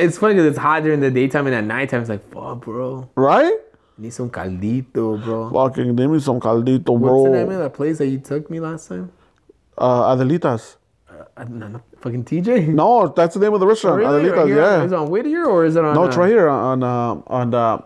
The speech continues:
Speaker 2: La Habra.
Speaker 1: La Habra, yeah.
Speaker 2: Yeah.
Speaker 1: All right,
Speaker 2: It's
Speaker 1: guys.
Speaker 2: good, bro.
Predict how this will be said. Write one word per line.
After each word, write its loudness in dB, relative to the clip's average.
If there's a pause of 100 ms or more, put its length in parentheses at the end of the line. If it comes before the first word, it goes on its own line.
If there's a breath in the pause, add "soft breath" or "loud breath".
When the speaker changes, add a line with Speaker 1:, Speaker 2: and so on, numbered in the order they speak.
(100)
Speaker 2:
La -2
Habra. 0
Speaker 1:
La -10
Habra, -2
yeah. 2
Speaker 2:
Yeah. 0 (1040 loud breath)
Speaker 1:
All -4
right, 0
Speaker 2:
It's 0
Speaker 1:
guys. 2
Speaker 2:
good, 6
bro. 2